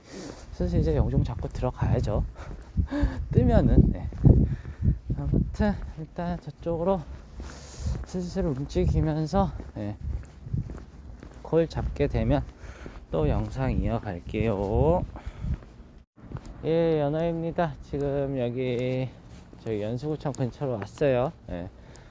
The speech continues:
그 아까 저기 어디냐, 소래아트홀 있잖아요. 거기 앞에 버스 정류장에서 그냥 걷기도 귀찮아서 있었는데 이인 이 쪽 기사님인 것 같아요.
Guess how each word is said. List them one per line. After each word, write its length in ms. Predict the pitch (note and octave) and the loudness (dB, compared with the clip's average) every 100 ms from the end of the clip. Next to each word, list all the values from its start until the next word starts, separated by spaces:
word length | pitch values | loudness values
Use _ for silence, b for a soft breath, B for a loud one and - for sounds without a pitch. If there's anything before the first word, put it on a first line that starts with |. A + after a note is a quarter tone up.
| - | -12
그 100 | A#2+ | -6
아까 500 | A2+ - C3 C3 B2 | -6 -2 0 2 0
저기 920 | A#2+ A#2 G#2+ A2 G#2 A2 A2 A2+ G#2 - - | -2 -4 -2 0 0 0 0 -2 -4 -8 -8
어디냐, 520 | G#2+ G#2+ A2+ G#2 E2+ | -8 -6 -4 -6 -8
소래아트홀 600 | - - F#3 D#3+ - C3 G#2+ | -10 -2 2 0 0 -4 -4
있잖아요. 500 | - A2+ A2 F#3 E3+ - | -6 -6 -2 -2 -2 -4
거기 160 | B2+ | 0
앞에 220 | C3 - A#2+ | 0 -2 -4
버스 260 | E3 - | -4 -2
정류장에서 800 | F#3 F3 D#3+ D3 C3 B2+ D#3 C#3 | -2 0 0 0 0 0 0 -2
그냥 200 | A#2+ B2 A#2+ - | -4 -6 -8 -12
걷기도 320 | - - C3+ C3 | -14 -10 -6 -6
귀찮아서 600 | - - B2 A#2+ D3 C3 - B B B B - | -8 -4 -2 0 -2 -2 -8 B B B B -10
있었는데 640 | A#2 C3+ C3 C3+ D#3+ C3 - - | -4 -2 -2 0 0 0 -4 -10
이인 280 | A2 C#3 D3+ | -6 -4 -2
이 120 | D3 - | -4 -4
쪽 1120 | C#3+ C#3 C#3 C3+ C#3 C#3 C#3 C3 C3 C3+ C3 - B B - | 0 2 2 2 2 2 0 0 0 0 0 -4 B B -14
기사님인 540 | - C#3+ C#3+ C3+ C#3 | -4 -2 0 0 0
것 100 | C3+ | -2
같아요. 560 | A2+ - C3+ B2 A#2 | -4 -6 -2 0 0